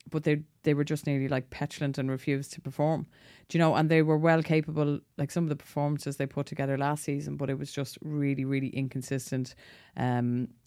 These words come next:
and they just couldn't piece together a good run. And, and they are actually,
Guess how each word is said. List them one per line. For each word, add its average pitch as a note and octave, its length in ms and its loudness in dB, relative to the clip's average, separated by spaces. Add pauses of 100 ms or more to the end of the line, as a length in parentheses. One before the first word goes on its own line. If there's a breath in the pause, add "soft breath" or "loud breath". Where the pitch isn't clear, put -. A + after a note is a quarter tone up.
and C#3+ 140 2
they C#3+ 100 0 (140)
just E3 320 0
couldn't D3+ 320 0
piece D3+ 240 0
together C#3+ 440 -2
a C3+ 60 -2
good C#3+ 220 0
run. D#3 280 2 (280 loud breath)
And, F3 320 2
and F#3 160 6
they F#3 100 8
are A3 200 6
actually, F#3 380 2